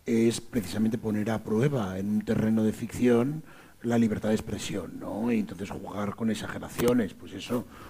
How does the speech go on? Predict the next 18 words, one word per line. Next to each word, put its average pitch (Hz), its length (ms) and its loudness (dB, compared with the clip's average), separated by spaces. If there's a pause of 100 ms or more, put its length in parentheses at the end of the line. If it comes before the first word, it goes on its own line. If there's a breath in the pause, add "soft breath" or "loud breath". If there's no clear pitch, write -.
(120)
un 107 160 2
imán, 107 500 4
un 95 100 -4
tío 110 160 -2
disfrazado 107 520 -2
de 107 100 0
imán 113 340 4
en, 98 500 -2 (340 loud breath)
en 107 460 4
las 95 100 -2
Ramblas 123 720 8
o 107 600 0
tal, 135 180 4 (300 loud breath)
jugar 123 400 0
a 113 120 6
eso, 101 280 -2
¿no? 104 200 -8 (380 loud breath)
Pero 147 420 4